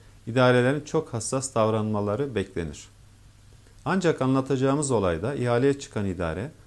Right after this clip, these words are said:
aynı zamanda bir sağlık kurumu olmasına rağmen ihale dokümanında önemli bir hususu belirtmiyor. İhale dokümanında işin tekrar eden kısımlarında sözleşmeye aykırı davranıldığında, sözleşme bedelinin binde biri oranında ceza kesileceği belirtilmesine rağmen,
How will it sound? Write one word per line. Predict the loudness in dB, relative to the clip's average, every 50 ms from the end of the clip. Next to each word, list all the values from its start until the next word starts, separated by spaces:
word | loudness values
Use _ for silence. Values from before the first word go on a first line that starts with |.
| -20 -8 -4
aynı | -2 0 2 2 2
zamanda | 2 2 2 2 2 0 0 0 0
bir | 0 -2
sağlık | -2 0 0 2 2 2 0 -2 -4
kurumu | -6 -4 -2 -2 0 0
olmasına | -2 -2 -2 -4 -4 -4 -2 -2 0
rağmen | 0 -2 -2 -2 -4 -4 -6 -6 -8 -14 -20 -20 -20 -18 -10 -6
ihale | -2 2 4 4 4 4 4
dokümanında | 2 0 0 -2 -2 -2 -2 0 0
önemli | 0 0 0 0 0 -2 -2 -2
bir | -2 -4
hususu | -4 -4 -8 -6 -4 -4 -4 -4 -4 0 0
belirtmiyor. | 2 2 2 0 -4 -8 -10 -10 -10 -12 -14 -18 -20 -20 _ _ _ _ _ -20 -20 -20 -20 -20 -12 -6 -2
İhale | 0 2 2 4 4 4 4 4
dokümanında | 2 0 0 -2 -2 0 0 0 0 -2 -2 -2 -2 -4 -4 -4
işin | -6 -4 -2 -2 -2
tekrar | -2 -2 -2 -2 0 0 0 2
eden | 2 2 0 -2 -4
kısımlarında | -4 -6 -8 -6 -6 -4 -4 -4 -4 -4 -4 -4 -4 -4 -4 -4
sözleşmeye | -2 -2 -2 0 0 0 -2 -2 -4 -4 -2 -2
aykırı | -2 -2 -2 -4 -4 -2 0
davranıldığında, | 0 0 0 0 -2 -4 -4 -6 -6 -8 -10 -10 -10 -10 -12 -12 -14 -14 -20 -20 -20 -20 -14
sözleşme | -6 -2 -2 0 0 0 -2 -4 -2 -2 0 0 2
bedelinin | 2 4 4 4 4 4 2 0 0
binde | 0 0 0 0 0 0
biri | 0 2 4 4
oranında | 4 4 4 2 0 -2 -2 -4 -4 -2
ceza | -2 -2 0 2 2 2 2 0
kesileceği | -2 -6 -4 -4 -2 -2 -2 0 0 0 -2 -2 0 0
belirtilmesine | 0 0 0 -2 -4 -4 -4 -4 -4 -4 -4 -4 -2 -2 -2
rağmen, | -4 -4 -6 -8 -10 -10 -12